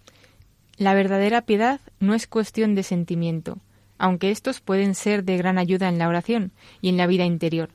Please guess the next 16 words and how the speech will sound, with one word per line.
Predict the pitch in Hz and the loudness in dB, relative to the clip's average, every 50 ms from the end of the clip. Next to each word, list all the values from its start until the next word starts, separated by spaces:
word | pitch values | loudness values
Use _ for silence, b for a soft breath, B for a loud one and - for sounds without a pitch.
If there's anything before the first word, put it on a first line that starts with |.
| b b b b b b b b b - | b b b b b b b b b 0
pero | 185 185 185 190 | 2 4 4 4
no | 202 220 | 2 0
son | - - 247 254 262 247 | -2 -2 -2 0 0 2
lo | 214 196 | 2 2
más | 190 190 185 - | 2 0 0 -2
importante | 196 180 175 180 175 170 - 190 180 180 175 - 180 | -2 -2 -2 -2 -4 -4 -2 -2 -2 0 0 0 0
en | 175 175 | 0 0
nuestra | 175 175 - - 170 | 0 -2 -2 -4 -4
relación | 170 165 170 165 - - 180 180 175 | -4 -4 -4 -4 -2 -2 -2 -2 0
con | 165 170 165 165 | -2 -2 -2 -2
Dios. | 160 160 165 170 - - _ b b b b b b b b b b | -2 -4 -6 -8 -10 -16 _ b b b b b b b b b b
La | 180 180 | -2 0
esencia | 180 175 - 208 208 220 - 226 214 202 | 0 0 0 0 0 0 0 0 0 0
de | 196 185 | 0 0
la | 180 175 | 0 0
piedad | - 185 180 185 196 220 | 0 0 0 0 0 -2